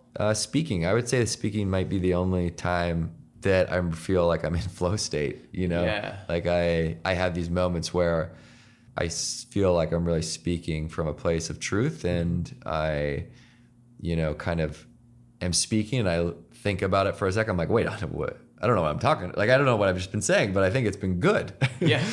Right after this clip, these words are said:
Speaker 1: You know,
Speaker 2: Yeah.
Speaker 1: and, like, you kind of zone out and you sort of get into, and, and, and I think it, like, when I'm, when that, when I'm really speaking about something that I'm passionate about and I really believe in,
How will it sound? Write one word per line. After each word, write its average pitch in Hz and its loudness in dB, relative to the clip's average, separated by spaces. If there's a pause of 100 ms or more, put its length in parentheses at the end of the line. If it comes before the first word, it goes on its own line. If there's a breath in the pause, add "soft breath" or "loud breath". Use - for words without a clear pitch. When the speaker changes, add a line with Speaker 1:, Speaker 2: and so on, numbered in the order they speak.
(140)
Speaker 1:
You 117 6
know, 107 8
Speaker 2:
Yeah. 104 6
Speaker 1:
and, 104 0
like, 98 0
you 101 0
kind 107 0
of 90 -4
zone 107 4
out 113 6
and 95 -2
you 92 0
sort 90 0
of 87 2 (720 loud breath)
get 101 2
into, 95 2
and, 98 2 (240 loud breath)
and, 123 2
and 123 4
I 120 4
think 131 0
it, 120 4
like, 95 0 (680)
when 110 2
I'm, 104 2 (180)
when 104 0
that, 104 0
when 104 2
I'm 101 2
really 113 4
speaking 92 -2
about 85 0
something 85 0
that 85 2
I'm 80 -2 (240)
passionate 82 -4
about 65 -4
and 85 -4
I 85 0
really 85 0
believe 80 -2
in, 69 -4